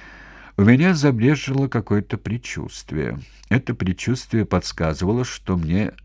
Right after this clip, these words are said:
не понравится то, что мне придется сейчас услышать. Финиан со злодострастием посасывал свою сигарету. "Вы, может, знаете это лучше меня, женщин и их проклятое любопытство".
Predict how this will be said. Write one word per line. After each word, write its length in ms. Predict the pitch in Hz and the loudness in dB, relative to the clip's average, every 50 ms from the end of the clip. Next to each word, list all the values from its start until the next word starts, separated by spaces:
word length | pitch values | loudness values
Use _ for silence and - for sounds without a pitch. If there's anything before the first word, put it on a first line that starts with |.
| - | -6
не 140 | - 87 110 | -2 -2 -2
понравится 840 | 123 - 139 147 131 113 95 85 80 76 76 65 - - - 78 71 | 0 -2 -4 -2 -2 -2 0 0 0 -2 -4 -8 -10 -8 -8 -8 -8
то, 260 | - - - - 156 | -6 -4 -2 -2 -2
что 320 | 160 - - - - 101 | -2 -4 -8 -4 -4 -2
мне 320 | 104 87 73 73 78 95 - | -2 -2 -2 -2 0 -2 -2
придется 600 | - - 117 117 90 82 87 107 - - - 123 | -2 -4 -4 -4 -2 -2 -4 -4 -4 -6 -8 -8
сейчас 640 | 123 - - 87 80 - - 80 85 90 - - - - | -8 -6 -8 -8 -8 -6 -6 -6 -6 -6 -8 -12 -12 -8
услышать. 800 | - - - - - - 73 71 65 - - - - - - - - - - - - - - - - - - - - - - - - - | -6 -6 -6 -6 -10 -10 -8 -6 -4 -4 -4 -6 -6 -16 -18 -20 -20 -20 -20 -20 -20 -20 -20 -20 -20 -20 -20 -20 -20 -20 -20 -20 -14 -4
Финиан 340 | - - 165 170 160 156 143 | 0 2 4 4 4 4 2
со 200 | 131 - - 131 | 0 0 0 0
злодострастием 1120 | 107 110 120 117 117 110 107 113 - - - - 110 127 123 120 - - - 110 110 107 92 | 2 2 2 2 2 2 2 2 0 -2 -2 0 0 0 0 -2 -4 -2 -2 -2 0 0 0
посасывал 680 | - 98 90 - - 104 101 - - 98 92 95 95 | 0 0 0 0 -2 -2 -2 -2 -2 0 0 0 0
свою 360 | - - - 82 85 87 87 | 0 -2 -2 0 0 0 0
сигарету. 760 | - - - 87 85 85 82 78 - 64 - - - - - - - - - - - - | -2 -2 -4 -2 -2 -2 -2 -2 -4 -6 -8 -10 -14 -16 -16 -16 -18 -20 -20 -16 -8 -2
"Вы, 120 | 107 151 | 0 0
может, 260 | 147 143 147 131 131 | 2 2 0 -2 -4
знаете 540 | 120 - 135 156 190 190 151 127 - - 95 | -6 -4 -2 -2 0 0 0 -2 -2 0 -2
это 200 | 92 - - 98 | 0 0 0 0
лучше 360 | 101 127 139 - - - 120 | 0 0 -2 -4 -6 -4 -4
меня, 420 | 117 107 104 95 85 76 73 71 - | -2 0 0 0 0 0 -2 -2 -4
женщин 720 | - 71 76 90 127 165 175 170 - - - 143 143 123 - - | -6 -6 -2 0 0 0 -2 -4 -8 -8 -4 -4 -4 -4 -4 0
и 180 | - 107 101 101 | 4 4 4 4
их 240 | 120 - - - - - | 4 0 -6 -18 -12 -4
проклятое 640 | - 92 95 92 - - 87 85 82 - - 87 87 | -2 0 0 0 -2 -2 -2 -2 -2 -2 -2 -4 -2
любопытство". 960 | 87 90 92 92 101 104 - - 78 69 64 - - - - - 69 60 57 | 0 -2 -2 -2 -2 -4 -4 -4 -8 -8 -8 -10 -14 -14 -10 -10 -10 -10 -10